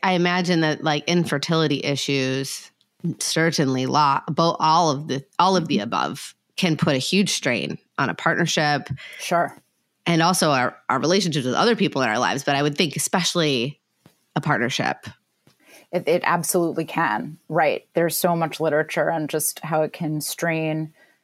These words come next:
Speaker 2: partnerships, um, and also friendships and relationships with other family, and, um, how to integrate all these complicated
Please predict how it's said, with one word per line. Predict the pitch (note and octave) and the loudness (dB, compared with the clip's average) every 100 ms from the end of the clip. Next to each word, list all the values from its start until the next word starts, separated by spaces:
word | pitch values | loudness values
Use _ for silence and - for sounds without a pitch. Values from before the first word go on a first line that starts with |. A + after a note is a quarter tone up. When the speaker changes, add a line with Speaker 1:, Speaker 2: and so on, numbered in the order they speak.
| _ _ - | _ _ -2
Speaker 2:
partnerships, | G#3+ F3+ F#3 F3+ F#3+ F3 E3 - - | 0 2 2 0 2 0 -2 -8 -4
um, | E3+ D#3+ D#3+ D#3+ D#3+ - | -2 0 0 -2 -2 0
and | G3+ | 2
also | G#3 A3 B3+ | 2 2 0
friendships | - G3+ A#3 - A#3 - G3 | 0 2 2 2 0 -2 -4
and | |
relationships | F3+ F3+ F3+ G3 F#3+ - | 0 0 0 -2 -4 -2
with | F3+ | 0
other | F3 F3+ | 2 2
family, | F3 F#3+ F#3+ F#3+ F#3 | 2 0 2 2 0
and, | F3+ F3 D#3+ D#3+ D#3+ - _ _ _ _ _ _ | 0 0 0 -2 -6 -12 _ _ _ _ _ _
um, | E3+ E3 D#3 D#3 | -4 0 0 0
how | G#3 | 2
to | C#4+ - | 4 4
integrate | C#4+ D#4+ B3 F3+ E3+ - | 4 4 2 2 2 2
all | F#3 | 2
these | F#3+ G#3 - | 2 0 -2
complicated | - G3 G3 F3+ F3+ F#3 E3 D#3+ D3+ D3+ | 0 0 2 0 0 0 2 2 0 -2